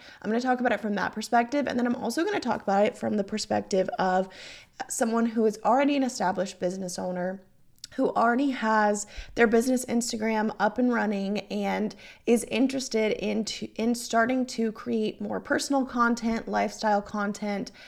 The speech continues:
that type of thing. So, to get started, uh, one of the questions that I get all of the time is, "Should I start a new account for my business?" Maybe you are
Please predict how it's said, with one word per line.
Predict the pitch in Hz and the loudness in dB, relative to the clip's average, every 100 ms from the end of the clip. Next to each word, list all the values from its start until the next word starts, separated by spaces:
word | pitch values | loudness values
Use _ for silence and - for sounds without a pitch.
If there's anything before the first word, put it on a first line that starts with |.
| - _ | -20 _
that | 175 - | 2 2
type | - - - | 0 -10 -10
of | |
thing. | - - - 202 - - - - | -10 -10 -8 -10 -12 -20 -20 -14
So, | - 233 - - _ - - - - - _ _ - - _ | -2 0 0 -6 _ -20 -20 -20 -20 -20 _ _ -20 -20 _
to | - | 2
get | 247 320 | 4 4
started, | - 240 240 240 202 - - - - _ _ | 4 4 4 2 0 -4 -20 -20 -20 _ _
uh, | 202 | 0
one | 208 269 | 4 4
of | 381 | 2
the | |
questions | 370 247 - 254 233 | 2 2 2 0 2
that | 220 | 2
I | |
get | 214 190 - | 2 -2 0
all | 196 196 214 | 2 4 2
of | 208 | 0
the | |
time | 208 - 180 175 214 208 - | -4 -4 -2 0 0 0 0
is, | 196 196 196 190 | 2 2 0 -2
"Should | - 220 | -2 0
I | 262 | 0
start | 285 320 | 2 2
a | 320 | 4
new | 277 220 214 | 4 4 2
account | 226 214 180 185 - | 0 -2 -2 -4 -8
for | - 196 185 190 | -8 -4 0 0
my | 202 202 | 0 -2
business?" | 208 311 240 190 190 | 0 2 0 -4 -4
Maybe | 202 208 226 | -2 -2 0
you | 226 233 233 | 0 0 0
are | - 208 208 208 214 | 0 -2 0 0 0